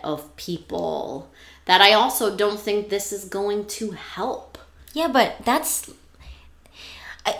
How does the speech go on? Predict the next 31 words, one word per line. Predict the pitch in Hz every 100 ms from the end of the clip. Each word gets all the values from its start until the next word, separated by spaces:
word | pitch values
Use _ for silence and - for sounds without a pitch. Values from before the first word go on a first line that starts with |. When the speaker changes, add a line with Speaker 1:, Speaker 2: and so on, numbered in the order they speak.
| -
Speaker 2:
this | 262 440 440
is, | 403 - 262
this | 330 359
is | 330
the | 247
thing. | 208 147 156
I | 226
feel | 226 311
like | 330 320 -
technology | - 269 202 175 190 220 220 240 247 - -
is | 196 - - - -
helping | - 240 214 220 214
us | 190 196
out | 185
in | 185 180
life | 180 165
so | - 202
much. | 190 175 160 -
It's | 170
facilitating | - 180 254 254 247 208 202 185
everything, | 175 180 180
facilitating | 180 - 185 180 175 170
communication, | 185 233 285 302 277 226 208 202
connection, | 185 254 262 - - 214 185 185 185 - - - -
uh, | 202 196 190 190 180 175 - -
thoughts, | - 233 247
ideas, | 226 233 262 226
everything. | 269 233 180 170 170 - - - - -
But | 294 269 - - - - - - _ _ _ _ - - _ -
this | 262 415
is | 523 392 269